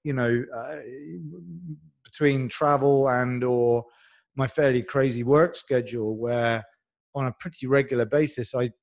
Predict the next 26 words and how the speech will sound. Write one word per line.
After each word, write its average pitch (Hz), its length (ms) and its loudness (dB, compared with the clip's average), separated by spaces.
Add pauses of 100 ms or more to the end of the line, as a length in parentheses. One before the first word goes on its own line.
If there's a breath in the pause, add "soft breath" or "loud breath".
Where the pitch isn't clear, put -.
(140)
I 127 60 -6
have 147 260 -6
to 123 80 -20
do 147 200 -2
things 123 300 -6
at - 100 -18
different 127 320 -8 (100)
times. 117 520 -4
Like, 117 240 -6
I 123 220 0
don't 143 280 0 (280)
have 151 180 -4
a 135 100 0
regular 120 460 0
training 117 580 -6
session. 107 440 -12
<laughs> - 20 -4
I 120 60 -4
have - 120 -8
to - 120 -18 (100)
fit 135 140 -2
it 127 100 -2
in 127 180 -2
when 120 140 -2
it's 120 140 -10
convenient. 139 560 -2